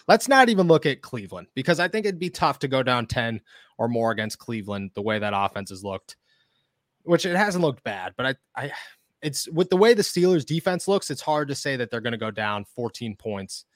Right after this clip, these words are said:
that early in the game. But say, say you are down fourteen this week,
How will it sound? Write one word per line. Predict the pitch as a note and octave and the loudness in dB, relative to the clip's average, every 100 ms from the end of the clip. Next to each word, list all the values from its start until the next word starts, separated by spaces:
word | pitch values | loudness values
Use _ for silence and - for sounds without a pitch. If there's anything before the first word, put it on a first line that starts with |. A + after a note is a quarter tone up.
| _ _ _ - | _ _ _ -4
that | A2+ | -2
early | G#2 G2+ F#2+ | -2 -8 -10
in | F2+ | -14
the | F2+ | -18
game. | C#2 C#2+ _ _ _ _ _ _ _ _ _ _ _ _ - - | -20 -20 _ _ _ _ _ _ _ _ _ _ _ _ -16 -10
But | E3+ | -6
say, | - A#3+ C4+ C4 A3+ _ _ - | 0 2 2 -2 -8 _ _ -10
say | - A3 | 0 2
you | A3+ G#3 D#3 | 4 4 4
are | D#3 | 4
down | C3 A2+ G#2 | 2 -2 -4
fourteen | - A2 - G2+ G2+ _ _ _ _ _ _ _ _ _ _ _ _ _ _ _ - | -6 -6 -6 -10 -14 _ _ _ _ _ _ _ _ _ _ _ _ _ _ _ -6
this | F3 - | -4 -2
week, | F3 E3+ - - | 0 0 -4 -18